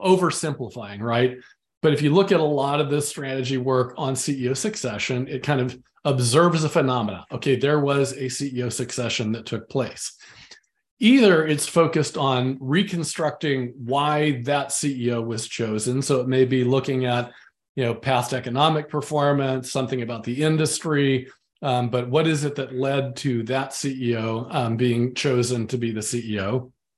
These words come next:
Or it may be, okay, a C E O, um, transition took place.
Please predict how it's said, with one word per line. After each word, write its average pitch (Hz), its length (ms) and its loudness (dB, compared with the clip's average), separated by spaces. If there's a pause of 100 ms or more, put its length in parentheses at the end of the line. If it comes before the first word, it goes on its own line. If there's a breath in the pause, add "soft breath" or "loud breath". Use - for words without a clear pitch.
(460)
Or 180 320 6
it 156 100 0
may 151 200 4
be, 139 340 2 (480 loud breath)
okay, 143 220 2
a 131 80 2
C 151 320 0
E 139 40 4
O, 131 380 0
um, 127 320 -2
transition 131 640 0
took 120 260 -4
place. 170 460 2